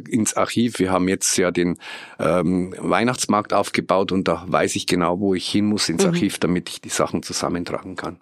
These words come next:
Speaker 2: Passiert's Ihnen denn manchmal auch, dass Sie dann daheim irgendwo in der Schublade noch irgendwie
Speaker 1: Ja.
Speaker 2: eine Schleichdackelfigur <laughs> entdecken und sagen, „Oh, die
Speaker 1: Das
Speaker 2: könnte
Speaker 1: ist
Speaker 2: noch
Speaker 1: oftmals
Speaker 2: passen“?
Speaker 1: ein Problem, weil dann kann man sie nicht mehr sehen, wenn man heimkommt. Und da müssen alle weg. Dann räumen wir sie in der Kiste und dann brauchen wir ein paar Tage keine Dackel.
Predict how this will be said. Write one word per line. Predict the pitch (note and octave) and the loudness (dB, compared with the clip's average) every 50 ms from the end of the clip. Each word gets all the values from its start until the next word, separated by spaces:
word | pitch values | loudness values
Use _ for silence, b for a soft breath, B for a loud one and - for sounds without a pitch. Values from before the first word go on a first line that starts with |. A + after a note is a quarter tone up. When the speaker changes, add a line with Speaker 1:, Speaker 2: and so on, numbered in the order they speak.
| _ | _
Speaker 2:
Passiert's | - F#3+ F3+ - - G3 G3+ G3+ - A3 | 0 0 2 2 4 2 2 2 2 2
Ihnen | A3 A3 G#3+ G#3 G#3 | 4 4 4 4 2
denn | G#3 G#3 G3+ | 2 2 2
manchmal | G3 F#3+ G3+ G3+ - A3 G3 F3+ D3 | 2 2 2 0 2 2 2 4 4
auch, | A#2 E3 F3 - | 4 2 2 0
dass | - G#3 F#3+ - - | 0 0 2 2 2
Sie | F#3+ | 2
dann | F3 G3 F#3+ F3+ | 2 4 4 4
daheim | F3 F3 E3 F3 F3 F#3+ G3+ | 2 2 4 4 4 4 4
irgendwo | F#3 - F#3+ F#3 G3+ F#3 E3+ F#3 | 2 2 2 2 2 2 2 2
in | F#3 F3+ | 4 2
der | F3+ | 2
Schublade | F3+ - A#3 A3+ - - G3 G3 G3 G3 | 0 0 -2 -2 2 2 2 4 4 4
noch | F#3+ F#3+ F#3 | 2 2 2
irgendwie | - - F#3+ F#3+ G3+ F#3 F3+ F#3+ F#3+ F#3+ F#3+ B B B B B | 2 2 2 2 2 2 4 2 2 2 -2 B B B B B
Speaker 1:
Ja. | - - - | -2 0 2
Speaker 2:
eine | F3+ F#3+ F3 | 2 4 4
Schleichdackelfigur | C3+ - G3+ D#3+ D3+ F#3 - - - F#3+ - - B3+ B3 A#3+ - - A3+ F#3 G#3 - - B3 | 4 4 4 4 4 2 2 0 0 0 2 2 2 0 2 2 0 2 2 2 2 2 2
<laughs> | A3+ | 2
entdecken | E3+ A3 - F3 D#3+ G3+ G3+ - - A#3 | 4 4 4 4 4 4 4 2 2 2
und | A3+ G3+ | 2 4
sagen, | G3+ G3+ G3+ | 2 2 4
„Oh, | C4+ E4+ D#4+ A#3+ G3 | 4 2 2 2 2
die | F3 G3 A3 | 0 0 0
Speaker 1:
Das | - - | 0 2
Speaker 2:
könnte | A3 A3+ A#3 - C#3 | 2 4 4 4 4
Speaker 1:
ist | - A3 | 4 4
Speaker 2:
noch | - D3 | 4 4
Speaker 1:
oftmals | E3 - F#3+ F#3+ E3+ D#3 C#3+ C3+ | 4 4 4 4 6 6 4 4
Speaker 2:
passen“? | C#3+ C3+ | 2 2
Speaker 1:
ein | - - C3+ C3 C3 | 2 2 2 2 4
Problem, | C#3 D3 C#3 B2 C3 C3+ C#3 D#3+ D#3 D3+ | 4 4 4 4 4 4 4 4 4 4
weil | D3 C3 C3 | 4 4 4
dann | C3 B2+ A#2 | 4 2 2
kann | - A#2+ A#2+ | 4 2 4
man | C3+ C#3+ C#3 | 4 4 4
sie | C#3+ D3+ | 2 4
nicht | B2+ B2+ B2+ | 4 4 4
mehr | B2 B2 | 4 2
sehen, | A2+ - - C#3+ C3+ C#3 D3 | 2 2 2 4 4 4 4
wenn | C#3+ C#3 C3+ | 2 2 4
man | C3+ B2 | 2 4
heimkommt. | B2 A#2+ A#2+ C3 D3+ - D#3 D#3 D#3 D3 G3 - B B D#3+ B B - F#3 G#3 A3+ | 4 4 2 2 2 2 2 2 2 0 -2 -4 B B -6 B B -2 0 2 2
Und | - - - | 2 4 4
da | B2 B2 | 4 4
müssen | B2 C3+ C3+ - - C3 | 4 2 2 2 0 2
alle | - - A2+ A#2+ A#2 A2+ F#2+ | 2 2 4 4 2 2 2
weg. | G2+ C#3 C#3+ _ - - - - G#2+ A2 | 0 0 -2 _ -8 -6 -2 0 0 2
Dann | A#2+ A#2+ A#2 A2 | 4 4 4 4
räumen | A2 A2+ A#2 B2+ B2+ | 4 2 4 2 2
wir | A#2 | 2
sie | - B2 A2+ | 2 2 2
in | G#2 G#2 | 2 2
der | A2 - | 0 0
Kiste | - - D3 - - - D#3 | 0 -2 -2 0 2 2 2
und | A2+ G#2+ | 4 4
dann | A2+ G#2+ G#2+ | 2 2 2
brauchen | F#2+ G2 G2+ G#2+ C3 | 2 2 2 2 4
wir | B2+ A#2 | 2 2
ein | A#2 A#2 G#2+ - - | 2 2 2 2 2
paar | - A2+ A2+ | 4 4 4
Tage | - B2+ A#2 A2 A#2 A2 | 4 2 2 4 2 2
keine | G2+ F#2+ G#2 A2 B2+ C#3 C#3 | 4 4 4 2 2 2 2
Dackel. | C3+ C3+ C#3+ - D3 C#3 | 2 0 2 2 0 -2